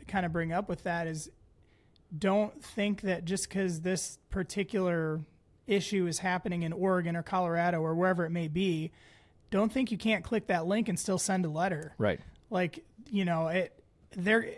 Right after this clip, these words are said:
Speaker 1: they're gonna, it, it's better for them to get five thousand letters and, you know, who cares where you're from?
Speaker 2: Yeah.
Speaker 1: They don't really know that. They just know there's five thousand concerned voices out there.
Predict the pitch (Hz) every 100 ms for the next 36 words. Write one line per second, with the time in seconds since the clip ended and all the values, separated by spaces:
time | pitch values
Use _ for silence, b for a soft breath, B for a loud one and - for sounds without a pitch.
0 | - _ - b b - - 220 226 226
1 | 208 180 214 208 208 175 208 233 226 214
2 | 214 214 190 190 - - 185 196 196 -
3 | 185 185 202 190 175 165 151 - - -
4 | - - - - - 185 175 208 180 156
5 | 151 - - - - - - 208 175 160
6 | 196 175 160 170 226 - 185 262 185 170
7 | 147 143 170 208 156 170 - - 113 95
8 | - 190 233 180 190 185 170 156 175 165
9 | 160 160 185 247 220 233 220 190 180 -
10 | 190 185 185 185 175 - 170 196 185 160
11 | 202 226 180 170 156 170 165 185